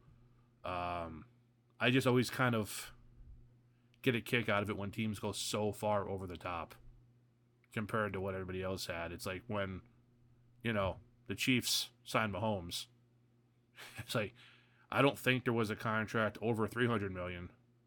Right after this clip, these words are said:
for a quarterback. There were very few over two, if any.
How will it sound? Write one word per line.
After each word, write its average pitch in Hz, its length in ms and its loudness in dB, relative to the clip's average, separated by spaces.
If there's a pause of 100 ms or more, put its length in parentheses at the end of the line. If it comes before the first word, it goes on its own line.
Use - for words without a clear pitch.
(460)
for 117 180 4
a 104 40 2
quarterback. 95 640 -2 (640)
There 107 80 4
were 107 100 2
very 120 260 8
few 117 280 2
over 101 220 0
two, 110 420 2 (340)
if 123 240 4
any. 101 380 0